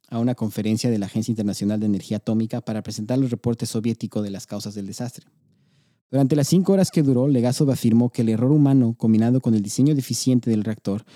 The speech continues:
fueron las dos causas principales del incidente. Recalcó que la negligencia y la poca preparación fue el may-, la mayor de las causas. La comunidad científica aplaudió la honestidad de Legasov, muy contrario a lo que se hizo en la Unión Soviética, quienes trataron de minimizar lo sucedido.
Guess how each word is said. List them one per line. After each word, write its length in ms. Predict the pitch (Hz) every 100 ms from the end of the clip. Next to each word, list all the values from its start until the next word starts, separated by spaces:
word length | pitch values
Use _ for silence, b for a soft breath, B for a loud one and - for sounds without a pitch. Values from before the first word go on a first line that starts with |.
| B B
fueron 240 | - 147
las 120 | 147 127
dos 140 | 151
causas 300 | - 147 139
principales 600 | 135 113 110 117 127 117
del 160 | 113 113
incidente. 580 | 110 123 131 131 101 - _ _ b b
Recalcó 400 | 127 123 127 151
que 120 | 156
la 80 | 131
negligencia 840 | 117 107 101 - 170 - 120 117 b b
y 100 | 120
la 120 | 117
poca 260 | 170 214
preparación 540 | 160 117 127 117 - 123
fue 120 | 135
el 40 |
may-, 200 | 123 113
la 120 | 104 117
mayor 320 | 110 120 120
de 80 | 107
las 180 | 98
causas. 500 | - 92 - - - _ _ _
La 80 | -
comunidad 360 | 110 131 127 160
científica 480 | 156 139 147 139 113
aplaudió 420 | - 104 110 120
la 80 | 127
honestidad 480 | 113 - 104 104
de 80 | 104
Legasov, 560 | 98 95 107 - 110 - b -
muy 140 | 127
contrario 600 | 123 131 - 131 123 107
a 60 | 101
lo 100 | 101
que 120 | 104
se 140 | -
hizo 240 | 107 117 110
en 60 |
la 60 | 98
Unión 180 | 101 104
Soviética, 580 | - 104 98 95 101 - b
quienes 240 | - 120 113
trataron 340 | 107 113 113
de 80 | 101
minimizar 440 | 101 98 92 98
lo 80 | 95
sucedido. 580 | 101 90 101 101 107